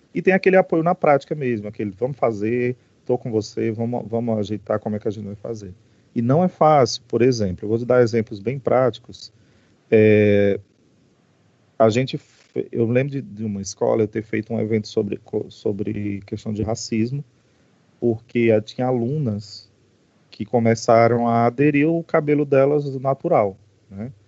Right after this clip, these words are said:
Cabelo crespo, né? Com penteados grandes e tal.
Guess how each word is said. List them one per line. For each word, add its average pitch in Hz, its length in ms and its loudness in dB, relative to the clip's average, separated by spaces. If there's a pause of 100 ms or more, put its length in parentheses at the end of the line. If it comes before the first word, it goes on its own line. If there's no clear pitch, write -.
(220)
Cabelo 98 280 -4
crespo, 113 800 -6
né? 107 260 -12
Com - 60 -20
penteados 104 580 -10
grandes 110 600 -10
e 98 40 -20
tal. 113 340 -12